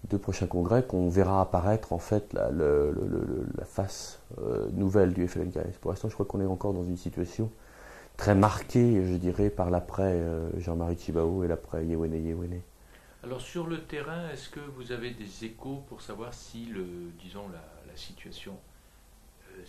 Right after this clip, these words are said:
Speaker 2: s'améliore sur le plan de la colonisation, c'est-à-dire si on est dans un processus de décolonisation ?
Speaker 1: Je crois pas qu'on soit dans un processus de décolonisation. Je crois qu'on sera dans un processus de décolonisation le jour où, euh,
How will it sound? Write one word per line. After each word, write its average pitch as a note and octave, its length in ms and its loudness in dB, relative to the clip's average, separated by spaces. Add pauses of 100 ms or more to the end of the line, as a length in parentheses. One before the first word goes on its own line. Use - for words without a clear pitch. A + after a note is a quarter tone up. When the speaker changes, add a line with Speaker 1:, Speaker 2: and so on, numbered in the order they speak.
(100)
Speaker 2:
s'améliore G#2+ 640 -6
sur G2+ 180 -12
le F#2 80 -8
plan F#2+ 160 -12
de F#2 80 -10
la F#2 60 -10
colonisation, F#2 580 -12
c'est-à-dire - 240 -14
si G#2+ 60 -12
on G2+ 80 -8
est G2+ 80 -10
dans G2+ 200 -10
un G2+ 80 -10
processus A#2 640 -12
de G#2 80 -8
décolonisation ? F#2 960 -10 (1400)
Speaker 1:
Je A#2+ 100 -4
crois F3 180 2
pas G#3+ 100 6
qu'on E3 180 2
soit D#3 220 2
dans C3+ 160 8
un B2+ 40 10
processus A#2+ 460 4
de A2 80 8
décolonisation. G2 800 4 (600)
Je - 80 -16
crois C3 200 4
qu'on G2+ 200 0
sera A#2 200 2
dans G2+ 160 8
un F#2 40 6
processus G#2 440 0
de G2+ 80 4
décolonisation F#2+ 760 4
le A#2+ 100 8
jour A#2+ 380 2
où, A2 400 4
euh, E2 340 4